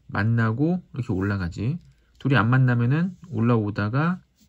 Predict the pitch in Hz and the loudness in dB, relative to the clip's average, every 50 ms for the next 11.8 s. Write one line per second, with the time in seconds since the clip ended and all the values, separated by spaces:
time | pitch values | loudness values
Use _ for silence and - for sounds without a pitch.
0 | _ _ _ _ _ 127 113 - - 123 127 120 101 104 107 104 101 101 98 101 | _ _ _ _ _ -10 -10 -2 0 2 2 2 2 0 -2 -2 -2 -4 -4 -2
1 | 110 131 151 156 143 - 113 - 110 - - 117 110 - 69 73 - - _ _ | 0 0 0 0 0 -2 -2 -2 -4 -2 -2 -2 -2 -2 -6 -8 -8 -14 _ _
2 | _ _ _ _ _ _ _ _ - 131 - 143 135 - 107 107 107 101 101 98 | _ _ _ _ _ _ _ _ -18 -12 -12 -12 -10 -6 -4 -4 -2 -2 -4 -4
3 | 107 131 156 170 180 185 - - _ _ - 104 - - - 107 104 104 - 98 | -2 -2 0 0 -2 -4 -6 -14 _ _ -10 -10 -8 -6 -6 -6 -6 -6 -4 -2
4 | 117 139 151 165 - - 92 90 95 90 - 69 64 - - - - - _ _ | -2 0 -2 -2 -4 -6 -6 -4 -4 -6 -6 -8 -10 -10 -12 -18 -20 -20 _ _
5 | _ _ _ _ _ _ _ _ _ _ _ _ _ _ _ _ _ _ _ _ | _ _ _ _ _ _ _ _ _ _ _ _ _ _ _ _ _ _ _ _
6 | _ _ _ _ _ - - 143 160 165 151 - 113 110 - 110 110 110 101 113 | _ _ _ _ _ -8 -4 -4 -2 -2 -2 -2 -4 -2 -2 -4 -4 -2 -2 0
7 | 131 143 165 175 185 - _ _ _ _ _ _ _ _ _ _ _ _ _ _ | 0 2 0 0 -2 -6 _ _ _ _ _ _ _ _ _ _ _ _ _ _
8 | _ _ _ - 107 120 135 143 143 135 135 135 123 123 120 120 - - 135 92 | _ _ _ 0 2 4 4 4 2 0 0 2 2 2 2 0 -2 -4 -4 -4
9 | 95 - - - _ _ _ _ _ _ _ _ _ _ _ _ _ _ _ _ | -4 -6 -8 -12 _ _ _ _ _ _ _ _ _ _ _ _ _ _ _ _
10 | _ 120 117 - - 131 - - - 98 98 113 139 175 - - - 117 113 - | _ -2 -2 -2 -2 -6 -8 -6 -4 -2 -2 0 -2 -2 -4 -6 -8 -8 -4 -2
11 | 127 139 151 151 139 - 113 107 - 110 98 98 107 135 165 180 | 0 0 2 2 2 2 0 0 -2 -4 -4 -2 0 0 -2 -4